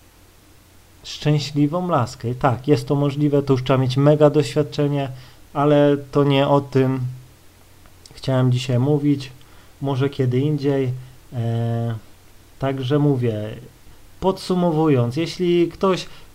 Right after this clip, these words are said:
podbija do twojej dziewczyny coś, to po prostu nie denerwuj się,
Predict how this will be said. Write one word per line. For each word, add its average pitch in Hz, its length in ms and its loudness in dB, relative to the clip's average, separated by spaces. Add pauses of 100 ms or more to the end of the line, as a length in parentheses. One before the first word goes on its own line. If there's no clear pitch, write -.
(320)
podbija 180 500 0
do 170 160 -2 (120)
twojej 170 420 0
dziewczyny 160 520 -2
coś, 196 280 -6
to 277 200 -4
po 254 60 -8
prostu 202 440 -2 (1400)
nie 160 160 2
denerwuj 156 540 2
się, 147 440 2